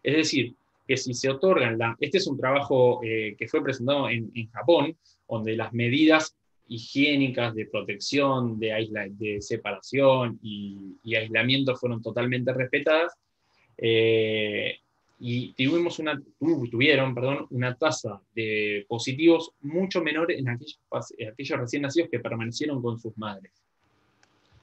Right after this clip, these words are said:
Obviamente, el alta hospitalaria se sugiere que sea lo más pronto posible, cuarenta y ocho horas, treinta y seis horas en unos lugares para un parto, cuarenta y ocho, setenta y dos horas para una cesárea,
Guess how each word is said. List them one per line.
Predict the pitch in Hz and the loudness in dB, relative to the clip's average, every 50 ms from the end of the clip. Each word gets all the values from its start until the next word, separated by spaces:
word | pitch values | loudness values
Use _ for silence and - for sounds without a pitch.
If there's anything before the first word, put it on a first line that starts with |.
| _ _ _ _ _ _ _ _ _ _ _ _ _ _ _ _ _ _ _ _ _ _ _ _ _ _ _ | _ _ _ _ _ _ _ _ _ _ _ _ _ _ _ _ _ _ _ _ _ _ _ _ _ _ _
Obviamente, | - - 175 175 175 190 196 190 185 160 - - | 4 8 8 8 8 6 4 4 4 2 2 2
el | 127 135 | 2 4
alta | 151 160 160 160 147 | 6 4 4 4 0
hospitalaria | 123 - 123 117 123 131 143 160 165 170 | -2 -2 -4 0 2 4 4 6 4 4
se | - 131 113 | 2 0 -4
sugiere | 113 117 117 123 131 135 120 | -4 -6 -6 -4 -4 -4 -4
que | 117 | -4
sea | 113 - 131 123 120 120 120 113 - _ _ _ - | -4 0 0 2 2 2 0 -4 -8 _ _ _ -12
lo | 117 117 113 | -8 -4 -2
más | 123 120 120 - | -2 -2 -2 -2
pronto | 127 123 120 117 110 - | -2 -2 -2 -2 -2 -4
posible, | 113 113 - 196 202 202 190 190 190 175 170 160 | -4 -6 -2 2 2 4 4 4 4 4 2 2
cuarenta | - 117 107 107 101 98 117 | 0 -4 -4 -4 -6 -6 -6
y | 110 | -8
ocho | 110 - - 135 | -6 -2 2 6
horas, | 156 165 156 123 - | 6 6 6 4 0
treinta | - 117 113 110 - 113 | -2 -4 -4 -4 -4 -8
y | 107 | -8
seis | - - 143 143 135 - | -2 0 0 0 2 0
horas | 139 131 131 131 - | 0 0 0 -2 -4
en | 113 113 | -6 -6
unos | 117 113 | -4 -4
lugares | 110 110 117 117 113 113 - | -2 0 0 0 0 -4 -8
para | - - | -12 -18
un | 104 104 | -18 -10
parto, | - - 156 156 165 - - 143 143 131 110 | -2 2 2 2 2 2 0 0 0 0 -4
cuarenta | - 123 113 113 107 90 139 | -4 -4 -4 -4 -4 -2 -2
y | 143 | -2
ocho, | 143 139 131 | -2 -4 -6
setenta | - - 110 113 110 101 - | -8 -12 -16 -18 -18 -14 -6
y | 120 | -4
dos | 120 120 - 139 | -4 -4 -2 -4
horas | 131 127 117 | -6 -6 -6
para | - - - | -10 -10 -8
una | 123 120 120 | -6 -8 -8
cesárea, | - - 127 - 170 170 165 160 156 143 | -8 -10 -8 -2 0 2 2 2 0 0